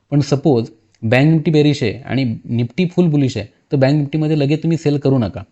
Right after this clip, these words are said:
कारण की, अ, मग बँक निफ्टीसुद्धा रिव्हर्स करून देईल तुम्हाला. So निफ्टीसुद्धा बेरिश आहे आणि बँक निफ्टी पण बेरिश आहे, तर सेल करण्यासाठी बँक निफ्टी सेल करा. आणि निफ्टी पण बुलिश आहे, बँक निफ्टी पण बुलिश आहे, बाय करण्यासाठी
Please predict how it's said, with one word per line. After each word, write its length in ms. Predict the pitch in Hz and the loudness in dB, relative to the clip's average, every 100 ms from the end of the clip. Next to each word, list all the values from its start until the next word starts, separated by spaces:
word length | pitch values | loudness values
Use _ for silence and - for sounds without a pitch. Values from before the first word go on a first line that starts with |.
| _ | _
कारण 200 | 120 131 | -2 -2
की, 220 | 135 170 208 _ _ _ _ | -2 -4 -6 _ _ _ _
अ, 340 | 135 123 120 123 - _ _ _ 151 | -8 -4 -4 -6 -10 _ _ _ -2
मग 260 | 147 147 | -2 0
बँक 140 | 131 143 | 0 0
निफ्टीसुद्धा 540 | 147 151 156 139 156 | 0 -2 -6 -6 -4
रिव्हर्स 260 | 139 135 135 | 0 0 0
करून 200 | 113 101 | -2 -2
देईल 180 | 92 92 | -6 -8
तुम्हाला. 240 | 95 101 - _ _ _ _ _ 151 | -10 -12 -16 _ _ _ _ _ -4
So 180 | 165 170 - - | -4 -6 -14 -2
निफ्टीसुद्धा 640 | 139 131 196 185 160 160 170 | 0 0 0 0 0 0 0
बेरिश 400 | 151 147 143 156 | 0 0 0 -2
आहे 120 | 170 - _ - | -4 -8 _ -6
आणि 140 | 120 | -2
बँक 240 | 110 127 | 0 2
निफ्टी 240 | 156 156 165 | 0 0 -2
पण 120 | 165 | 0
बेरिश 320 | 139 131 131 | 0 -2 -4
आहे, 120 | 151 | -8
तर 300 | 170 _ - | -8 _ -8
सेल 240 | 143 147 156 | -2 0 2
करण्यासाठी 680 | 160 165 160 160 185 214 - | 2 0 -2 -4 -4 -8 -6
बँक 220 | 131 147 | 0 2
निफ्टी 240 | 160 147 131 | 2 2 -2
सेल 160 | 110 | -6
करा. 220 | 98 95 - _ _ _ _ - | -8 -10 -14 _ _ _ _ -6
आणि 200 | 117 127 | -2 0
निफ्टी 360 | 120 120 - | 0 -2 -2
पण 180 | 175 190 | -2 0
बुलिश 300 | 156 151 143 | 2 0 0
आहे, 420 | 160 170 - - | -2 -4 -10 -4
बँक 140 | 113 123 | 0 2
निफ्टी 260 | 151 151 | 2 0
पण 120 | 170 156 | 0 0
बुलिश 260 | 151 143 | 0 -2
आहे, 120 | 170 - _ 120 | -6 -10 _ 0
बाय 140 | 139 | 2
करण्यासाठी 560 | 147 156 156 160 208 | 2 0 -2 -4 -6